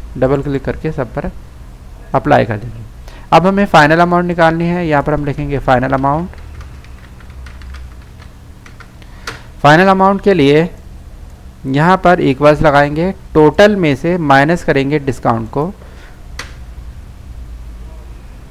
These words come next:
final amount हमारे पास आ गई है, इसको हम यहाँ से click करके लगा देंगे। अब again इसको select करेंगे, format पे एंटर करेंगे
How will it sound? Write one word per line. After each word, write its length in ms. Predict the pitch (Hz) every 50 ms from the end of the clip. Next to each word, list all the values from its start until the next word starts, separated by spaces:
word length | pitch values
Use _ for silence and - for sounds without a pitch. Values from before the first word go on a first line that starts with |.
| - - - - - - -
final 220 | 131 135 143 143
amount 260 | 147 143 143 143 139
हमारे 220 | 147 147 143 143 143
पास 220 | - 147 143 139
आ 120 | 147 143 135
गई 160 | 143 143 151
है, 180 | 170 202 190
इसको 220 | 147 - - - 147
हम 180 | 139 139 147
यहाँ 160 | 135 123 117 117
से 220 | - 151 196 214 - - - - - - - - - - - - - - - - - -
click 240 | 139 139 143 135
करके 240 | - 131 123 - 151
लगा 220 | 139 120 113 107 104
देंगे। 300 | - - - 110 113 110 - - - - - - - - - - -
अब 180 | 139 139 139 -
again 320 | 139 135 127 143 147 151
इसको 200 | 156 - - 175
select 340 | 165 - 170 165 165 160 -
करेंगे, 340 | 185 165 170 175 175 185 185
format 460 | 180 - 139 127 123 123 123 123 123
पे 120 | - -
एंटर 260 | 139 139 135 - 165 165
करेंगे 640 | 170 165 160 160 160 160 160 170 175 180 180 175